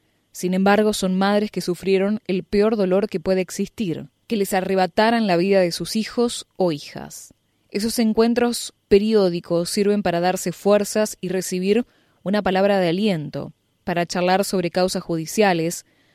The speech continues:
cuestiones que aprendieron por obligación y hacerles sentir a la de al lado que van a estar cuando las necesite. Pamela Herrera, Patricia Paz, Silvia Almada, Elsa Ascar y Laura Moreno son parte del grupo que denominaron Mamás Unidas.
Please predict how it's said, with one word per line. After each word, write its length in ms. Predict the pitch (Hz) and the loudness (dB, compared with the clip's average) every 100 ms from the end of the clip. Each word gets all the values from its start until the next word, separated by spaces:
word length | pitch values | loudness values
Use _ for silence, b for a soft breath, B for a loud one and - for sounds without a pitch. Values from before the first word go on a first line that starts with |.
| _ | _
cuestiones 440 | 175 175 190 196 | -4 -2 -2 -2
que 140 | - 185 | -2 -4
aprendieron 540 | 175 170 170 190 196 | -2 -4 -2 0 0
por 120 | 180 | 0
obligación 760 | 165 165 160 160 - 196 190 208 - b b b | -2 -2 -2 -4 0 2 2 0 -6 b b b
y 80 | 170 | -2
hacerles 400 | 180 208 214 214 | -2 0 0 -2
sentir 540 | 190 180 180 202 226 _ _ - | -2 -4 -2 -2 -2 _ _ -8
a 100 | 170 | -2
la 140 | 180 | 0
de 80 | 175 | 2
al 160 | 175 190 | 2 4
lado 340 | 214 240 247 _ | 4 2 -2 _
que 160 | 196 | 0
van 160 | 185 220 | 2 2
a 60 | 208 | 0
estar 340 | - 196 202 | 0 0 0
cuando 260 | 214 208 170 | 0 0 -2
las 160 | 160 | -4
necesite. 760 | 170 170 170 - - - 160 - _ _ - | -8 -8 -10 -10 -14 -14 -16 -18 _ _ -2
Pamela 380 | 190 202 208 | 0 2 2
Herrera, 560 | 180 175 208 175 170 185 _ _ _ | 2 2 2 2 -2 -6 _ _ _
Patricia 480 | 175 170 190 - 175 | -6 -2 -2 -2 -2
Paz, 480 | - 190 190 - - _ _ | 2 2 2 -8 -16 _ _
Silvia 380 | - 220 196 180 | -6 -4 0 2
Almada, 580 | 170 196 190 160 156 - _ _ _ | 2 0 0 0 -4 -8 _ _ _
Elsa 380 | 190 190 - 165 | -2 -2 -2 -6
Ascar 500 | - 202 180 180 - _ _ _ | -4 0 0 -2 -10 _ _ _
y 100 | 185 | -2
Laura 300 | 190 190 190 | 2 4 2
Moreno 600 | 180 175 202 175 151 175 | 2 2 2 0 -4 -10
son 260 | - - 196 | -8 -4 0
parte 300 | 214 208 226 | 2 0 0
del 160 | 202 175 | -2 2
grupo 320 | 190 190 214 | 0 0 -2
que 120 | 170 | 0
denominaron 680 | 170 165 165 175 185 214 214 | -2 -2 -4 0 2 0 -2
Mamás 520 | 170 175 185 214 - | -4 -2 -2 -4 -6
Unidas. 760 | - 175 151 131 - - - | -6 -6 -6 -10 -14 -16 -20